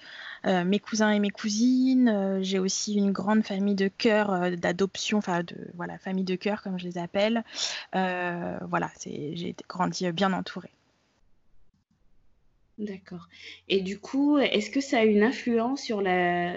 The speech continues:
Speaker 2: la vision de la famille que tu veux, euh, fonder ?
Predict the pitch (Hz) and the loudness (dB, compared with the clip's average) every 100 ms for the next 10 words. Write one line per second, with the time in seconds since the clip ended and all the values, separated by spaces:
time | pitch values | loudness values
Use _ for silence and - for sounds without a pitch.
0 | - - 180 185 196 233 196 - 185 202 | -8 -6 -4 -4 -4 -4 -4 -4 -2 -2
1 | 240 226 208 - 185 202 240 240 190 - | -2 -6 -6 -10 -8 -4 0 0 0 -2
2 | 208 185 190 | -2 2 0